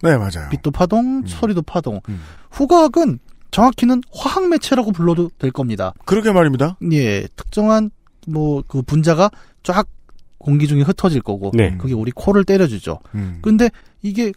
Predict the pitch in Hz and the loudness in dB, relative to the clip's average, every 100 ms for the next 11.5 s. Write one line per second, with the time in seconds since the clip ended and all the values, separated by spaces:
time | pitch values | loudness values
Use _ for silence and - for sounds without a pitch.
0 | - 196 220 233 214 180 - 151 208 202 | 0 2 4 2 2 0 -2 2 2 4
1 | 190 180 269 285 220 202 147 190 180 139 | 2 0 2 2 2 2 2 2 2 0
2 | 127 113 - 147 - - - 135 190 226 | -4 -6 -2 -4 -4 -16 -6 0 2 2
3 | - 202 220 - 156 208 135 - 120 120 | 0 0 0 2 2 2 0 -4 -8 -4
4 | 170 101 - - _ _ - - 147 175 | -6 -6 -14 -20 _ _ -20 -2 2 2
5 | 170 107 85 67 58 - - - - - | 0 -6 -8 -14 -16 -20 -20 -20 -20 -20
6 | - - _ _ 92 120 92 131 127 - | -20 -20 _ _ -2 0 2 2 0 0
7 | 208 208 156 127 107 127 123 104 - - | 2 2 0 -4 -2 0 -2 -4 -12 -16
8 | - 90 73 62 _ - 214 208 208 - | -16 -12 -12 -14 _ -4 0 0 -2 -2
9 | 277 247 175 170 117 107 110 170 - 214 | 0 2 2 2 2 0 -4 -8 -4 0
10 | 220 208 220 226 208 233 - 156 185 143 | 0 -2 0 0 0 -4 0 2 2 0
11 | 110 120 107 101 160 | -2 -6 -6 -8 -10